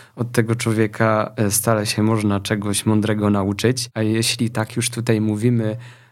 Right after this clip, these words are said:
o, mm, tej zmysłowości, która, e, istnieje w tej przestrzeni muzycznej. Czy ty uważasz, że właśnie ta muzyka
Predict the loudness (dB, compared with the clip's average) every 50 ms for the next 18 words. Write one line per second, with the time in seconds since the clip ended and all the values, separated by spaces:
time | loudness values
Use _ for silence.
0 | _ _ 0 0 2 2 2 0 -2 -4 -4 -2 0 0 0 0 0 0 -2 -2
1 | 0 0 0 0 0 0 0 0 0 0 0 0 2 2 0 0 0 -4 -4 -4
2 | -2 0 0 0 -2 -4 -6 -10 -4 -2 0 2 2 2 0 -2 -4 -6 -4 -2
3 | 0 0 0 -2 -4 -6 -8 -18 -20 _ _ -4 -2 -2 2 2 2 2 2 0
4 | -2 -6 -6 -8 -8 -8 -6 -4 -2 -2 -2 0 0 0 0 0 0 0 0 -2
5 | -4 -2 -4 -2 -2 -2 -2 0 0 0 0 -2 -4 -8 -6 -4 0 0 0 0
6 | 0 -4 -2 -2 -2 -2 -2 -6 -2 0 0 2 2 0 -2 -2 -2 0 0 0
7 | 0 0 -2 -2 -2 -2 -2 -2 -2 -4 -4 -4 -2 0 0 0 0 0 -2 -2
8 | -4 -2 0 -2 -2